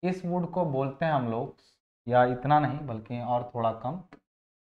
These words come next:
ऐसे थोड़े दूर की जो लकड़ी होती है, सैप वुड के अंदर एक लकड़ी होती है जो पेड़ के चारों तरफ, उस लकड़ी को हम लोग बोलते हैं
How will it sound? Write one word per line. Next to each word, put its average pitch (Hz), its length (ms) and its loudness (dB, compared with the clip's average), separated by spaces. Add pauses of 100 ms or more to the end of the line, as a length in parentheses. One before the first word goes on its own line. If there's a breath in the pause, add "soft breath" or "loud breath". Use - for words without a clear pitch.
(160)
ऐसे 135 300 -2
थोड़े 185 440 0
दूर 190 240 2
की 185 160 -2
जो 170 100 2
लकड़ी 147 320 2
होती 127 220 0
है, 135 60 -2
सैप 175 460 4
वुड 170 280 -2
के 185 100 -4
अंदर 151 380 0
एक 165 180 -2
लकड़ी 147 360 0
होती 110 300 -4
है 113 280 -2 (400)
जो 139 180 0 (280)
पेड़ 147 180 4
के 147 120 -2
चारों 120 320 2
तरफ, 120 380 -2
उस 190 180 -4
लकड़ी 165 340 0
को 165 120 -4
हम 151 80 0
लोग 143 180 -6
बोलते 117 300 -4
हैं 113 340 -2